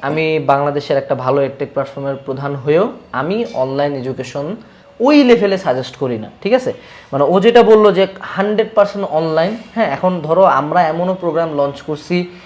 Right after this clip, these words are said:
এসএসসির জন্যই, যে বারোশো টাকা দিয়ে সব মানে একাডেমিক পড়াবো, ম্যাথ সলভিং করাবো, টেস্ট পেপার করাবো, কলেজ অ্যাডমিশন করাবো, লেকচার শিট দিব, সাজেশন দিব, সব দিব।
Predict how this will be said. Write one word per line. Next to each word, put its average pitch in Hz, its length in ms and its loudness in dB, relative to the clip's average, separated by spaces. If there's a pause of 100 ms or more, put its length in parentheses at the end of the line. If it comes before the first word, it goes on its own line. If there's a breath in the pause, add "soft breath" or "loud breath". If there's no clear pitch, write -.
(180 loud breath)
এসএসসির 214 540 0
জন্যই, 165 380 -2
যে 247 120 -10
বারোশো 180 380 2
টাকা 170 240 0
দিয়ে 165 160 -4 (180)
সব 220 400 8 (440 loud breath)
মানে 156 120 2
একাডেমিক 170 500 4
পড়াবো, 160 320 6
ম্যাথ 160 240 0
সলভিং 151 380 0
করাবো, 143 320 4
টেস্ট 156 240 0
পেপার 147 280 2
করাবো, 139 380 2
কলেজ 165 260 4
অ্যাডমিশন 147 420 -2
করাবো, 135 440 0
লেকচার 147 280 -2
শিট 147 260 -8
দিব, 135 420 0
সাজেশন 147 380 -4
দিব, 139 140 -6
সব 156 240 0
দিব। 117 160 -4